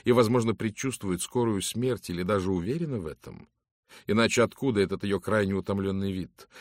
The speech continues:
эти усталые, почти машинальные движения? Такая апатия вовсе не в ее характере. Эми Фоллиот, без сомнения, была очень волевым, энергичным и требовательным к себе человеком. Ей выпало много горя. Потеря дома, состояния, смерть сыновей,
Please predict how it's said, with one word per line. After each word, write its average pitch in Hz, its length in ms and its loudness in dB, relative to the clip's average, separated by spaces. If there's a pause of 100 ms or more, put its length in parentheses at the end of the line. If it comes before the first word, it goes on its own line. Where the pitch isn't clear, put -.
эти 110 180 0
усталые, 113 540 2
почти 95 380 -4
машинальные 107 720 -2
движения? 117 640 -10 (640)
Такая 104 320 6
апатия 98 380 2
вовсе 101 320 -2
не 113 120 0
в 113 60 -2
ее 107 140 -2
характере. - 520 -12 (680)
Эми 104 240 4
Фоллиот, 104 400 0
без 92 160 -2
сомнения, 101 440 -2
была 90 200 -2
очень 90 260 -6
волевым, 87 420 -4
энергичным 90 600 -4
и 87 40 -4
требовательным 98 800 -6
к - 80 -14
себе 82 240 -8
человеком. - 720 -14 (520)
Ей 120 180 4
выпало 110 340 2
много 113 320 -2
горя. 90 300 -6 (420)
Потеря 117 320 2
дома, 113 280 2
состояния, 95 720 -4
смерть 104 340 -2
сыновей, 101 560 0